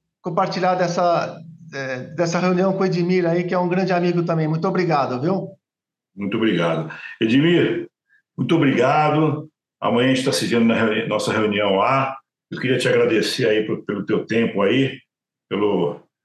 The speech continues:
Speaker 2: tarde da noite aqui, eh, compartilhando seu conhecimento aí comigo, com, com nossos ouvintes. Muito obrigado.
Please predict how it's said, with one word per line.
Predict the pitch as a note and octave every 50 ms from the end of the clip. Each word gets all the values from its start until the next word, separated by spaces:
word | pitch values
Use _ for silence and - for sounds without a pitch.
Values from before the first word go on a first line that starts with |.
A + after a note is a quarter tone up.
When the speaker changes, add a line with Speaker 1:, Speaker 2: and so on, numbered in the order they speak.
| _ _ _ _ _ _ - -
Speaker 2:
tarde | - G2 G2 G#2+ G2 F#2
da | F#2 G2 F#2 F2+
noite | G2 G#2 G#2 - - G2+
aqui, | F2+ - - A#2+ A#2+ A2+ F#2 E2 - - F#2+ F2
eh, | F2 F#2+ F2+ F2 D#2+ - - - - - -
compartilhando | - F#2+ F2+ A2+ - - - G2 G#2+ G#2+ -
seu | - A2
conhecimento | - G#2+ G#2 G2+ G2 - - F#2+ F2+ F#2+ G#2+ G#2 G2+ - F#2
aí | F#2+ G#2 A2 - - - - - - _
comigo, | - F#2+ F2 F#2 A2 B2+ C3 B2 G#2+ F#2+ -
com, | - G2 F#2 F#2 F2+ E2+ E2+ - _
com | F#2+
nossos | G2 F#2+ - - -
ouvintes. | A2 G#2+ F2+ D#2+ F2 E2 D#2 D2 -
Muito | A#2 B2+ C3 D3+
obrigado. | C3+ C3 A#2+ F#2 G#2 A2 A#2 B2 B2 A#2+ B2+ B2+ B2 -